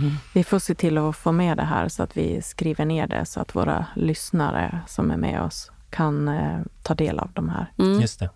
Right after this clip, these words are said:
Speaker 1: Ja,
Speaker 3: Mm.
Speaker 2: Ja.
Speaker 1: jätteviktigt. Vi är så glada att vi fick ha dig med här i podden idag.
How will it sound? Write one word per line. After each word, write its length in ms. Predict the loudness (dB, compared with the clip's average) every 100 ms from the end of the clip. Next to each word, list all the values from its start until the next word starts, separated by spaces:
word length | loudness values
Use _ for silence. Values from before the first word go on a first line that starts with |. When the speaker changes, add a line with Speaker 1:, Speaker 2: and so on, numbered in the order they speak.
| 2
Speaker 1:
Ja, 80 | 4
Speaker 3:
Mm. 120 | 6
Speaker 2:
Ja. 60 | 4
Speaker 1:
jätteviktigt. 640 | 4 0 0 0 0 -2 -16 -20 -16 -16 -16 -20 -20 -20 2
Vi 220 | 6 8
är 40 | 6
så 240 | 6 6
glada 440 | 6 6 6 4 2
att 240 | 0 2
vi 140 | 2
fick 180 | 4 2
ha 220 | 4 4
dig 300 | 4 2 2 2
med 300 | 2 4 2
här 180 | 2 2
i 60 |
podden 420 | 4 4 6 4
idag. 320 | 4 4 2